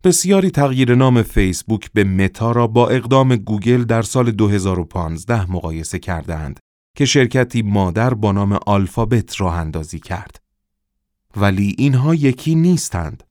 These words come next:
زیرا گوگل سازمان بندی خودش را تغییر داد و می‌خواست از شکایات ضد انحصاری که در آینده پیش روی خودش می‌دید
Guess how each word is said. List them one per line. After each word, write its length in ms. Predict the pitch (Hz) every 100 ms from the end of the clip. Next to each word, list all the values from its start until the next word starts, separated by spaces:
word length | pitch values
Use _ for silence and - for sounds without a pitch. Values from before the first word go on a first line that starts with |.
| -
زیرا 360 | 98 101 98
گوگل 380 | 90 120 139 151
سازمان 680 | 139 - 156 151 147 156 151
بندی 400 | 151 151 170 170
خودش 400 | 113 98 92 -
را 80 | 90
تغییر 460 | 98 85 85 82
داد 280 | 80 78 78 _ - _
و 80 | 98
می‌خواست 500 | 90 87 101 104 -
از 180 | 104 -
شکایات 680 | - - 127 123 139 135 131
ضد 340 | 107 117 104
انحصاری 840 | 110 104 104 98 98 110 107 120
که 140 | 98 110
در 200 | 104 101
آینده 560 | 95 92 85 80 90 82 - -
پیش 280 | - 143 -
روی 280 | 143 160 147
خودش 480 | 123 110 98 87 -
می‌دید 480 | 90 80 120 101